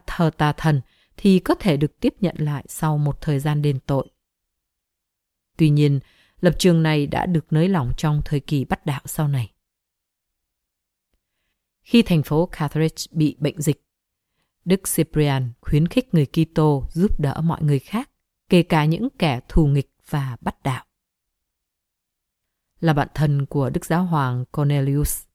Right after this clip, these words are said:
Đức Cyprian chống đối vị giáo hoàng kế tiếp là Stephen. Đức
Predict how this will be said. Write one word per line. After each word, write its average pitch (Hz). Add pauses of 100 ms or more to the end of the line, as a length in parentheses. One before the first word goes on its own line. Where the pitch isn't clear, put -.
(600)
Đức 185 (140)
Cyprian 143
chống 160
đối 147
vị 160
giáo 160
hoàng 165
kế 156
tiếp 254 (100)
là 131
Stephen. 151 (1700)
Đức 190